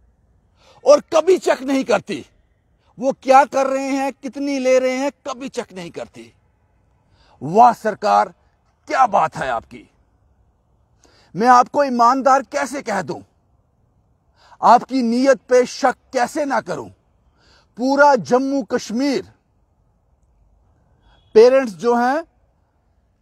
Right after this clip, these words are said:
चिल्ला चिल्ला कर थक गए, और आपकी जानकारी के लिए बता दूं, अब हार गए हैं, टूट गए हैं, सुनने वाला कोई नहीं।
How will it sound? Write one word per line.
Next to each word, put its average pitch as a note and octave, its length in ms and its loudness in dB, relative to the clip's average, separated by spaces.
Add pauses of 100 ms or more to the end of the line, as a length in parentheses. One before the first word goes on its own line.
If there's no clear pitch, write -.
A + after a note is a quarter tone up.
(160)
चिल्ला D4 340 0
चिल्ला C#4 340 -2
कर D4+ 200 0 (180)
थक C#4+ 160 2
गए, F#3 320 -2 (640)
और G3+ 120 -2
आपकी A#3+ 320 0
जानकारी A#3 540 0
के A3+ 120 -6
लिए B3 160 -2
बता A3 320 0
दूं, B3 220 -4
अब A3+ 300 -2 (120)
हार C4+ 320 6
गए D#3+ 180 -2
हैं, A2 220 -12 (640)
टूट D#4 280 2
गए A#3 200 0
हैं, A#2+ 240 -12 (1500)
सुनने D#4+ 400 -2
वाला C4 280 2
कोई A3+ 200 0
नहीं। C#3 340 -8